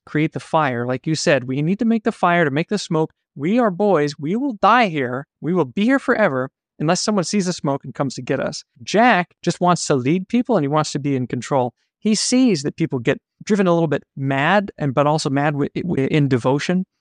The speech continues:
by this idea of hunting and killing. So he's saying, "No, the most important thing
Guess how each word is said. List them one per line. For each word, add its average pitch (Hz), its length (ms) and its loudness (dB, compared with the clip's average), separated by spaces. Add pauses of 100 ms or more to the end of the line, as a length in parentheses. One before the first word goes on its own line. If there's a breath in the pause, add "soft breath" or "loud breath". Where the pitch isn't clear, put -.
(140)
by 139 100 0
this 127 200 -2
idea 135 260 0
of 127 80 -4
hunting 151 340 0
and 117 160 -2
killing. 156 440 0 (280)
So - 140 -6
he's 165 180 2
saying, 123 200 0
"No, 143 220 0 (400)
the 139 120 -4
most 165 240 2
important 160 460 0
thing 123 280 -2